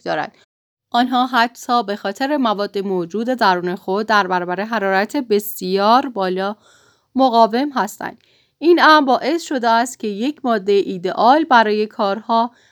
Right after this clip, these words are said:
هوابرش، اکسترود کردن و قالب بندی سایر فلزات استفاده می‌شود.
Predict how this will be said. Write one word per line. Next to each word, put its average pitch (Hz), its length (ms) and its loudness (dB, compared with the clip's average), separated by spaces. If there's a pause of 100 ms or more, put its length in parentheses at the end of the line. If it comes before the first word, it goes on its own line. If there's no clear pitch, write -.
(140)
هوابرش، 220 800 0 (600)
اکسترود 214 600 2
کردن 202 520 2
و 294 140 2
قالب 185 360 -4
بندی 185 380 -2
سایر 214 440 -2
فلزات 185 760 -4
استفاده 196 560 -4
می‌شود. 170 480 -6